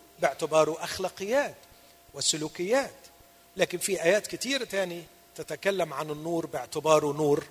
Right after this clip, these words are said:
الحق. الحقيقة الرب يسوع لما اتكلم عن إنه هو نور العالم، على طول بعديها قال: "وتعرفون الحق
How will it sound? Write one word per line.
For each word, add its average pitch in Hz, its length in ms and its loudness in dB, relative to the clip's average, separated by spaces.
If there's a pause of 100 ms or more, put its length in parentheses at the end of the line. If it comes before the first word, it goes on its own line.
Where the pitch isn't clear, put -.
(120)
الحق. - 640 -6 (680)
الحقيقة 208 580 0
الرب 160 280 -4
يسوع 151 420 2
لما 139 240 -6
اتكلم 156 540 2 (760)
عن 151 120 0
إنه 151 220 -4
هو 147 300 -2
نور 208 500 -4
العالم، 147 580 0 (400)
على 139 200 -2
طول 254 200 -4
بعديها 156 420 -6
قال: 156 120 -6
"وتعرفون 156 840 0
الحق - 640 0